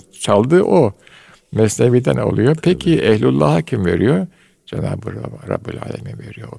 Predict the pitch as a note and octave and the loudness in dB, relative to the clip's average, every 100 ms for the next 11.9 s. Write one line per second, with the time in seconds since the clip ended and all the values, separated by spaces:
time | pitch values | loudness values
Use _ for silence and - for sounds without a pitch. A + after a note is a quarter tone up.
0 | - - - - - G#2 - - - - | -18 -14 -12 -12 -12 -12 -14 -16 -14 -10
1 | - - - G2 F#2+ - - - - - | -8 -6 -8 -8 -10 -14 -10 -6 -6 -6
2 | - - - D#3+ D3 A2+ G2 G3+ F3 E3 | -16 -20 -4 -2 0 0 0 0 2 4
3 | C#3 F#2 - _ _ _ - E3+ D3+ - | 2 0 -8 _ _ _ -16 -8 -6 -6
4 | C#3+ - C#3 F#3 E3+ F3+ F3 F3+ A#2+ G#2+ | -6 0 2 2 2 4 6 6 4 2
5 | G#2+ A#2 - - - D#3 D3+ - E3 - | 0 -4 -4 -4 -2 -4 -6 -6 -6 -8
6 | - - - - - G#2+ G#2 G#2 G#2+ G#2 | -18 -20 -20 -20 0 2 2 2 2 2
7 | G2+ G#2 - - - F#2+ - - - - | 4 2 0 -2 -2 0 -2 -2 -4 -4
8 | - F#2+ A2+ E2 - E3+ - - _ - | 0 0 0 -2 -2 -2 -4 -16 _ -4
9 | F#2+ - - D#2+ - F#2+ F#2 - F#2+ F2+ | -2 -2 -6 -8 -4 -4 -6 -6 -8 -6
10 | A#2 F2 F#2 F#2 - - G#2+ _ - - | -4 -4 -6 -8 -12 -10 -10 _ -12 -12
11 | _ _ _ _ - D#2 C#3 F#3 | _ _ _ _ -6 2 2 2